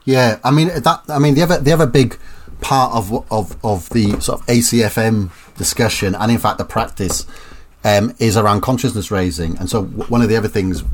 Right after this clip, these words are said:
we've been doing is we, we go around and run these, we call them Building Acid Communism consciousness raising workshops.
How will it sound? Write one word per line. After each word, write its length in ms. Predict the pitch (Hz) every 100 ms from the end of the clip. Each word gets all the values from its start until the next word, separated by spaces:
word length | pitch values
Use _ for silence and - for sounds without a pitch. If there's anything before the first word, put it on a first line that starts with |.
| -
we've 200 | 104 85
been 140 | 104
doing 260 | 87 107 98
is 160 | 95 92
we, 120 | 98
we 220 | 147 101
go 140 | 101
around 280 | 98 101 98
and 120 | 98
run 260 | 98 95 90
these, 300 | 95 87 - - - - - -
we 80 | 104
call 160 | 117
them 140 | 101 98
Building 360 | 113 117 113 -
Acid 260 | 107 110
Communism 540 | - 113 113 110 101 95
consciousness 600 | - 113 120 - 101 101
raising 340 | 98 92 92
workshops. 640 | 95 92 - 92 85 -